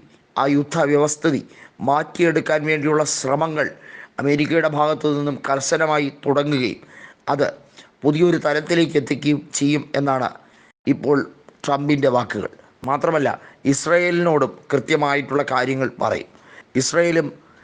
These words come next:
ഹിസ്ബുള്ളയുമായി ബന്ധപ്പെട്ട വിഷയത്തിലും കാര്യമായ രീതിയിൽ മാറ്റങ്ങൾ കൊണ്ടുവരാൻ, അവർ തമ്മിലുള്ള ഈ പ്രശ്നങ്ങൾ പരിഹരിക്കാൻ അതിന്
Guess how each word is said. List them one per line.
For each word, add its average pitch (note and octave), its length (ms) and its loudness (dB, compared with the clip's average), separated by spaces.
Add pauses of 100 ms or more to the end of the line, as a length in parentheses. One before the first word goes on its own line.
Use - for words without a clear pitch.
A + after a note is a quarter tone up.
(120)
ഹിസ്ബുള്ളയുമായി E3 760 2
ബന്ധപ്പെട്ട D3 420 0
വിഷയത്തിലും D3 600 0 (320)
കാര്യമായ D3+ 560 2 (120)
രീതിയിൽ C#3 340 2 (360)
മാറ്റങ്ങൾ D3 500 0
കൊണ്ടുവരാൻ, C3 480 2 (140)
അവർ D3 200 2
തമ്മിലുള്ള D3 420 2 (500)
ഈ C#3+ 120 4 (300)
പ്രശ്നങ്ങൾ D3 580 0 (140)
പരിഹരിക്കാൻ D3 600 0 (680)
അതിന് D#3+ 240 0